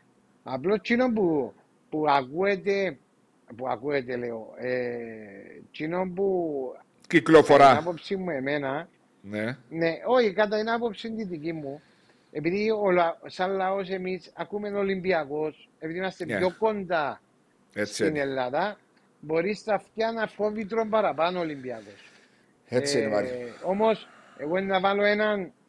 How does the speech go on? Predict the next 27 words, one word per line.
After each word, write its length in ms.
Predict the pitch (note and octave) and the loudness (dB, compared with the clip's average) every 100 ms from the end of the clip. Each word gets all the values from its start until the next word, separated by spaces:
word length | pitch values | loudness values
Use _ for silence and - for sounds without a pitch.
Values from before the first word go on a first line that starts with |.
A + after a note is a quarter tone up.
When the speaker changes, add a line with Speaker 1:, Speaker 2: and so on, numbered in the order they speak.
| _ _ | _ _
Speaker 1:
έναν 340 | D#3 F3 F3 | -6 -4 0
κάτι 300 | F3+ F3+ F3 | 2 2 0
άλλο, 460 | F3+ F3+ D3 D#3 D#3 _ _ | 0 0 -2 -6 -10 _ _
επειδή 560 | - C3+ C#3 F3 F#3 E3+ | -12 -10 -6 -4 -4 -6
παρακολουθώντας 720 | E3+ G3 F#3+ F#3 C#3+ F3+ F3+ - | -4 -2 0 -2 -4 -2 -4 -2
τα 120 | G3+ | -4
παιχνίδια 460 | D#3 C3+ E3 F3+ | -2 -6 -6 -6
του 100 | E3 | -4
Απόλλωνα 400 | D3 D3+ D#3+ D#3+ | -6 -6 -6 -6
στα 220 | D#3+ F3 D#3 | -6 -6 -4
φιλικά, 540 | E3 B2+ C#3 D3+ - | -6 -4 -2 -2 -4
όχι 540 | - F3 F#3 E3+ D3+ A#2+ | -2 2 2 0 -4 -8
την 140 | C3 | -10
ομάδα, 540 | A#2+ A#2 A2 A#2+ D#3+ - _ _ _ _ _ _ | -8 -8 -6 -6 -8 -14 _ _ _ _ _ _
τα 100 | C3+ | -2
αποτελέσματα, 1000 | C3+ B2+ C3 D3 D#3 C3+ A2 A#2+ D3 - | 0 2 2 2 0 -4 -6 -8 -10 -8
δέχεται 460 | C3+ E3+ G3 G3 G#3 | -2 0 0 2 0
αρκετά 380 | G3 C#3+ C#3+ | -2 -4 -2
γκολ 240 | D#3+ D#3+ F3+ | 0 2 4
ο 60 | |
Απόλλωνας, 500 | C#3 G#2+ G2+ G2+ B2 | 2 -2 -14 -14 -14
δηλαδή 460 | C3 C3 B2+ C#3+ C3+ | -6 -4 -2 -2 -4
τρία 360 | D3+ D3+ D3+ D3 | -2 0 0 -2
γκολ, 240 | C3+ D3 C#3 | -4 -6 -4
τέσσερα, 460 | C#3+ C#3 - D3+ C#3+ | -6 -6 -6 -6 -6
δύο, 560 | C3 C#3+ D3+ C#3+ D3 - _ _ _ _ - | -4 -2 0 0 -4 -8 _ _ _ _ -8
ε, 920 | B2+ C#3 C#3 C3+ C3 B2+ B2 A#2+ G#2+ | -2 2 2 0 0 -2 -4 -6 -10